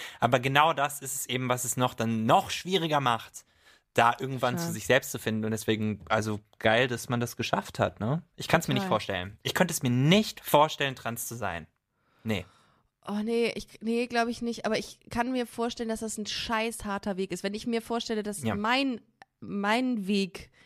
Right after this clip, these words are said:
Speaker 2: quasi schon so schwierig, also für mich selbst so schwierig war, will ich gar nicht wissen, wie das ist für Menschen, die, ähm, die wirklich so eine ganze,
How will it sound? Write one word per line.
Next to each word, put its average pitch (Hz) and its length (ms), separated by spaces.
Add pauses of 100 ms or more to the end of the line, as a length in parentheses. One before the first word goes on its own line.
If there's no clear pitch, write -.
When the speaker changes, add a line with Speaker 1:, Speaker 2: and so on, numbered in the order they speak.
(120)
Speaker 2:
quasi 196 300
schon 202 260
so 180 420
schwierig, 202 640
also 165 160
für 190 120
mich 196 160
selbst 196 260
so 175 100
schwierig 170 380
war, 170 140
will 190 80
ich 196 100
gar 190 120
nicht 202 160
wissen, 208 300
wie 196 60
das 185 240 (400)
ist - 180
für 202 120
Menschen, 202 440
die, 202 280 (580)
ähm, 180 520 (120)
die 185 180
wirklich 214 280
so 208 80
eine 190 80
ganze, 208 360